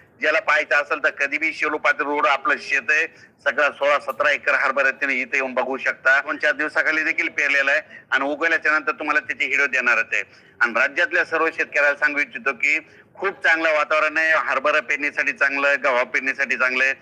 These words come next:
म्हणून हा अंदाज लक्षात घ्यायचा. आणि हरभरा पेरणीसाठी सर्व शेतकऱ्याला सांगू इच्छितो की तुम्ही पेरणी करत असताना बीज प्रक्रिया करा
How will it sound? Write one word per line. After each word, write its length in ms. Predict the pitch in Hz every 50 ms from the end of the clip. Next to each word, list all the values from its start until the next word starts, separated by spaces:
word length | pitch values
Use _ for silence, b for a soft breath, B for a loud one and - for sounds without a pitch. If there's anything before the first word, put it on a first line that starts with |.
| B B B B _
म्हणून 240 | - 143 151 139 127
हा 60 | 127
अंदाज 240 | 120 117 113 113 110
लक्षात 300 | 110 110 107 - - 104
घ्यायचा. 340 | 95 92 104 104 98 - -
आणि 600 | 87 - - - - - - 151 156 160 160 160
हरभरा 460 | 151 131 - 135 139 147 147 160 160
पेरणीसाठी 580 | 160 - 165 151 147 156 151 - 160 143 156 151
सर्व 240 | - 160 151 151 151
शेतकऱ्याला 600 | - 160 135 - 147 139 143 147 143 147 147 147
सांगू 360 | 135 - - 143 139 139 139
इच्छितो 300 | 147 139 - 147 123 143
की 100 | 131 143
तुम्ही 260 | 143 - 139 135 147 139
पेरणी 340 | - - 143 139 139 151
करत 260 | 147 - 147 135 - 139
असताना 260 | 139 131 - 147 139
बीज 300 | 127 117 123 139 135 -
प्रक्रिया 420 | - - 131 123 135 139 139 135
करा 280 | 123 - 131 127 139